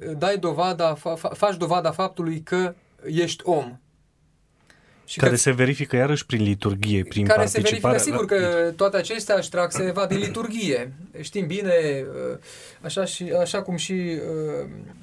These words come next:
Speaker 1: prea fericitul patriarh, uh, nu contenește să, uh, atragă atenția, toată opera filantropică a bisericii izvorăște din liturghie sau nu este decât o prelungire a liturghiei.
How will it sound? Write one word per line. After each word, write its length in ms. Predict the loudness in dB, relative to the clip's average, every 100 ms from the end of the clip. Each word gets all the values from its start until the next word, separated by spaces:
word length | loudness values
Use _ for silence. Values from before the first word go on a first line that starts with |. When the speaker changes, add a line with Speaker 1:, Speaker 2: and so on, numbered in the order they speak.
| -6
Speaker 1:
prea 140 | -2
fericitul 400 | -2 -2 -6 -4
patriarh, 600 | 0 -2 0 0 0 -2 -8
uh, 60 | -8 -6 -8 -12 -14 -16 -18 -18 -14
nu 100 | -8
contenește 560 | 0 0 2 -2 -2 -4
să, 460 | -4 -4 -2 -2 -4 -8 _ -8
uh, 80 | -4
atragă 300 | -4 0 0
atenția, 420 | 0 -2 -2 -2 -4 -12 -20 -20 _
toată 380 | -2 2 0 -2 _ _ _
opera 340 | -2 0 0
filantropică 640 | 0 0 0 2 0 0
a 40 | 0
bisericii 680 | 0 -2 -2 -4 -6 -6 -4
izvorăște 500 | -2 0 0 0 -2
din 160 | -2
liturghie 560 | -2 -2 -4 -2 -2 -2
sau 140 | -2
nu 80 | -4
este 160 | -4 -4
decât 180 | -4 -4
o 80 |
prelungire 560 | -2 0 0 -2 -2 0
a 60 | 0
liturghiei. 720 | -2 -6 -6 -4 -4 -6